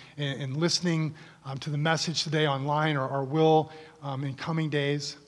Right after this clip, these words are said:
God, that you would fill them with the hope of the resurrection in their now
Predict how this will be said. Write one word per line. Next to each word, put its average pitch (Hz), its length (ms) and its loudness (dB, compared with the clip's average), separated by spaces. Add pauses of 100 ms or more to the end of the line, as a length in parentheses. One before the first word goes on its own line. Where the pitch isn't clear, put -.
(2000)
God, 156 200 2
that 135 160 -4
you 202 60 4
would 156 120 2
fill 160 360 2
them 139 420 -2 (240)
with 139 140 -6
the 143 80 -6
hope 170 440 0
of 151 80 -2
the 147 80 -2
resurrection 123 880 -4 (220)
in 165 240 -2
their 139 240 0
now 117 420 -8